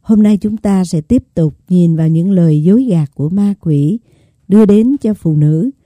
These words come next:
dựa vào quyển sách của tác giả Nancy Lee DeMoss. Tựa đề quyển sách là Lời dối gạt phụ nữ tin và chân lý sẽ giải phóng họ. Chúng ta sẽ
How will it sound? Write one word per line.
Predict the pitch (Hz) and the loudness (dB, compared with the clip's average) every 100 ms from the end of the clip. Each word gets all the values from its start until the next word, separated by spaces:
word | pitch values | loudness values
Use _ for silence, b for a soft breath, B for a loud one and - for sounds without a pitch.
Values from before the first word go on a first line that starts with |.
| _ _ _ | _ _ _
dựa | 160 165 135 127 | 0 2 2 -2
vào | 165 151 139 | 0 0 -2
quyển | - 156 | -2 -4
sách | 175 226 _ | -4 -8 _
của | - 139 | -6 -4
tác | - 247 | -4 -6
giả | 208 151 143 139 190 | -4 -2 0 -2 -2
Nancy | 202 196 190 - 196 | 2 2 2 0 -2
Lee | 165 175 175 160 | 0 2 2 2
DeMoss. | 165 151 147 151 - - _ _ _ _ _ | 0 0 -2 -4 -10 -20 _ _ _ _ _
Tựa | 190 175 | 0 2
đề | 175 165 160 | 2 2 2
quyển | 151 160 | 0 -4
sách | 185 262 - | -4 -6 -4
là | 160 143 131 _ _ _ _ _ - | -2 -2 -4 _ _ _ _ _ -2
Lời | 175 175 160 151 | 2 4 4 2
dối | 147 208 285 | 2 2 2
gạt | 196 143 135 | 0 -2 -4
phụ | - 165 | -4 0
nữ | 151 143 175 | 2 0 0
tin | - 202 190 - _ _ _ - | 2 2 2 -4 _ _ _ -4
và | 139 - | -4 -2
chân | - 202 190 | 0 2 2
lý | 185 208 254 _ _ | 2 2 -2 _ _
sẽ | - 151 | -10 -6
giải | 180 151 127 151 | -2 -2 -2 -4
phóng | - 170 190 | -6 -6 -4
họ. | 180 117 - _ _ _ _ _ _ _ _ _ _ | -4 -6 -10 _ _ _ _ _ _ _ _ _ _
Chúng | - 214 | -4 -2
ta | 240 190 | -2 -4
sẽ | 156 156 | -4 -6